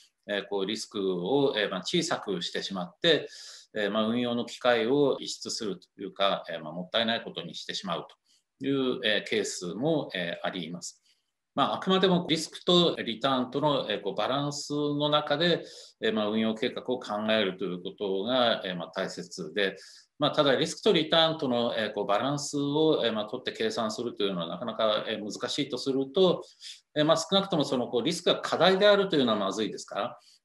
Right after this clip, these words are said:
えー、まあ、その、こう、リスクの、えー、許容できるリスクの範囲の中で運用計画を考えるというような、えー、アプローチが、えー、必要なので、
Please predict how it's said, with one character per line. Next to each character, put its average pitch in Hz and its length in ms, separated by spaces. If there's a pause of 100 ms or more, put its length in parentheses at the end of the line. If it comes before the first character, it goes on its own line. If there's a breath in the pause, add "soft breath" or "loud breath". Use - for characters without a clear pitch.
(120)
え 117 80
ー、 - 20
ま 113 100
あ、 - 20
そ 131 120
の、 120 220 (120)
こ 120 100
う、 - 40
リ 160 100
ス - 120
ク 139 320
の、 160 380
え 113 100
ー、 107 60
許 147 180
容 170 140
で 165 100
き 165 100
る 147 100
リ 151 100
ス - 80
ク 151 100
の 131 100
範 180 400
囲 170 60
の 151 100
中 151 380
で 190 120
運 147 180
用 131 200
計 131 180
画 110 220
を 147 100
考 - 120 (180)
え 92 100
る - 140 (560 loud breath)
と 127 60
い 135 60
う 143 140
よ 135 160
う - 20
な、 123 280
え 104 100
ー、 95 80
ア 95 40
プ 117 140
ロ 104 100
ー 95 40
チ 101 140
が、 107 300
え 98 180
ー、 - 20
必 - 240
要 98 260
な 98 140
の 90 120
で、 92 260